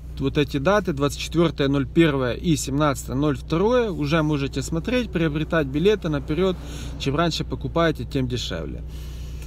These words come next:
Э, у меня даже есть, опять-таки, щас есть тоже клиент с Польши, который тоже звонил, он там где-то, ну, в районе Варшавы находится, говорит, как быть, то есть как лучше приехать к тебе в Вильнюс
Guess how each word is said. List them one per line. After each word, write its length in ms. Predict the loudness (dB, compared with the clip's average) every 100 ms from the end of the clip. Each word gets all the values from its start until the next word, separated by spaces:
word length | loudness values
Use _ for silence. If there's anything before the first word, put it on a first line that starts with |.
| -10 -10 -10 -10 -10 -6
Э, 160 | 0 2
у 20 |
меня 220 | 6 6
даже 260 | 8 6 6
есть, 260 | 6 6
опять-таки, 540 | 4 4 4 4 0 2
щас 300 | 2 0 4
есть 200 | 2 4
тоже 220 | 2 2
клиент 400 | 2 4 4 2
с 60 | 2
Польши, 420 | 4 6 4 -2
который 380 | -2 0 2 2
тоже 280 | 2 2
звонил, 400 | 0 0 2 4
он 120 | 2 0
там 160 | -2
где-то, 280 | 0 0 0
ну, 360 | 0 0 2 0
в 160 | -2
районе 340 | 0 2 2 0
Варшавы 460 | -2 0 2 2
находится, 600 | 0 0 0 2 0 -2
говорит, 260 | -2 0 -2 -2
как 140 | -2
быть, 320 | 0 2 2
то 120 | 2
есть 140 | 0 0
как 260 | -2 -2
лучше 300 | 2 2 0
приехать 460 | -4 0 0 0 -6
к 60 | -4
тебе 240 | -2 0
в 60 | 2
Вильнюс 440 | 4 4 0 -4